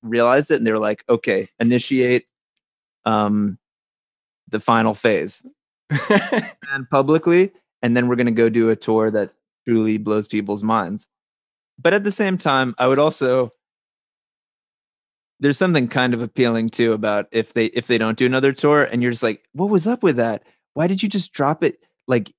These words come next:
Speaker 1: eight years after your last album, right?"
Speaker 2: Exactly. See, that's the thing, right? Like, no one was wondering about what Daft Punk's doing anyway. <laughs>
Speaker 1: We thought it was funny to actually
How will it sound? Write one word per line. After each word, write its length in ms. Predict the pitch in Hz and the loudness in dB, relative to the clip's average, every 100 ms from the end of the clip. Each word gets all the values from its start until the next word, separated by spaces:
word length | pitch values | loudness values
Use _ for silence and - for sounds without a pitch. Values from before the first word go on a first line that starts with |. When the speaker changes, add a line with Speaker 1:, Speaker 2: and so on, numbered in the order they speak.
| _ | _
Speaker 1:
eight 200 | 135 - | 0 0
years 280 | 143 151 160 | 2 2 4
after 260 | 139 135 139 | 0 0 0
your 120 | 135 | 2
last 320 | 131 135 - | 2 0 2
album, 380 | 139 156 131 120 | 2 2 2 0
right?" 100 | 120 | 0
Speaker 2:
Exactly. 420 | - 123 147 135 - | 0 2 2 0 -4
See, 160 | - | 0
that's 200 | 139 160 | 2 2
the 80 | 156 | 0
thing, 280 | 147 220 113 | -2 -2 -2
right? 260 | 101 143 160 | -2 -4 -2
Like, 200 | 139 147 | -4 -2
no 160 | 147 | 0
one 180 | 202 226 | 0 0
was 160 | 196 165 | -2 -2
wondering 360 | 190 220 196 | -4 -2 -2
about 240 | 143 143 127 | -2 -2 -2
what 180 | 147 | -6
Daft 260 | 170 156 156 | -2 -4 -4
Punk's 220 | 165 143 | -8 -6
doing 260 | - 160 151 | -6 -6 -4
anyway. 500 | 170 170 98 - 135 _ _ | -6 -6 -8 -12 -18 _ _
<laughs> 80 | - 147 - _ _ _ | -16 -16 -16 _ _ _
Speaker 1:
We 100 | 160 | -2
thought 180 | 160 170 | 2 4
it 40 | |
was 120 | 151 135 | 4 2
funny 260 | 147 143 | 0 2
to 80 | 131 | 2
actually 380 | 131 - 135 | 0 -2 -6